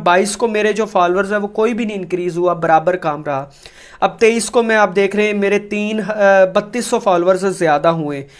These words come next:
अब जो मेरे टोटल फॉलोअर्स सात दिनों में ज़्यादा हुए, वो हुए इकतीस हज़ार नौ सौ पिचासी फॉलोअर्स। कुछ लोग आपको कहते हैं कि भाई, अगर आपके ओवरव्यू में आपको जाके दिखाता हूँ कि यार, ये वीडियो व्यूज़ में अब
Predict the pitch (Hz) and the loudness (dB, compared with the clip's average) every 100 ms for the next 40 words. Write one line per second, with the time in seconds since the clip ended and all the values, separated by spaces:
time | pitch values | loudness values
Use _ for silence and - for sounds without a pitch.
0 | - - - 208 269 254 262 262 - 208 | -20 -6 -4 0 0 2 2 2 0 2
1 | 269 - 226 208 233 233 - 190 208 208 | 2 2 4 4 2 -2 -2 0 0 0
2 | 247 247 240 233 165 147 156 226 220 202 | -2 0 -2 -2 -2 -2 2 2 2 0
3 | 196 196 196 208 190 190 214 220 - - | 2 2 0 0 2 2 2 -4 -12 -20
4 | - 220 - 226 226 262 254 233 208 202 | -12 -10 -2 -2 0 -4 -2 -2 2 4
5 | 208 196 190 196 214 208 208 220 196 185 | 4 2 0 -2 -4 -6 -8 -2 0 0
6 | 214 202 160 143 135 135 - - _ _ | -6 -4 -2 -2 -6 -8 -12 -20 _ _
7 | 285 285 302 285 262 247 262 240 240 254 | -4 -2 0 2 2 2 -2 0 0 0
8 | 247 214 233 254 208 226 214 214 233 202 | -2 -2 0 0 0 2 2 0 -2 0
9 | 196 226 226 233 226 202 - 202 190 180 | 0 0 -2 -4 0 0 0 -2 0 -2
10 | 190 185 175 175 202 196 - - 233 247 | -4 -2 -4 -2 -6 -6 -20 -12 -2 2
11 | 262 254 220 196 240 233 233 233 208 240 | 4 2 0 2 2 2 0 0 -2 0
12 | 240 226 | 0 0